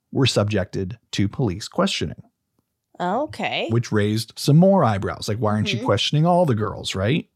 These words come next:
Speaker 2: Well, yeah, and I'm, it's also surprising that,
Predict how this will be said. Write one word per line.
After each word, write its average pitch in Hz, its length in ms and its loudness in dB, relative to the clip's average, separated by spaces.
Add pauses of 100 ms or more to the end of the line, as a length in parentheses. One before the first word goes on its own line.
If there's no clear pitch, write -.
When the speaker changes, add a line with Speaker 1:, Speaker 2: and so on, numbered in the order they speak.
(120)
Speaker 2:
Well, 247 120 0
yeah, 277 200 -2
and 233 140 -2
I'm, 254 160 -2 (260)
it's - 240 -8
also 330 300 2
surprising 220 600 -2
that, 156 240 -6